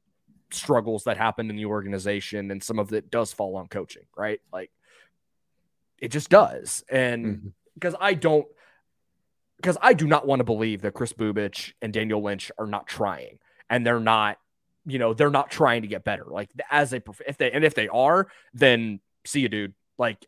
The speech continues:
Speaker 1: I don't know what you're doing as a professional athlete at that point. If you are not trying to get better and you're just like, "Well, it is what it is. I'm just gonna go out and see what happens." Like, that's just not it.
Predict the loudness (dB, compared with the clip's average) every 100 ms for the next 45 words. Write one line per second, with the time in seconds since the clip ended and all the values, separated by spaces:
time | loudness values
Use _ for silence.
0 | 0 2 4 2 0 0 -2 -2 -4 -6
1 | -6 -6 -6 -6 -4 -6 -8 -10 -8 -8
2 | -8 -10 -4 -4 -2 -2 -4 -8 -6 -6
3 | -4 -2 -2 -6 -6 -8 -2 4 6 6
4 | 2 -10 0 2 4 4 4 6 4 4
5 | 0 -4 -6 -4 0 0 0 -4 -6 -2
6 | 0 -2 -6 -12 -4 -4 -4 -14 -8 -6
7 | -8 -12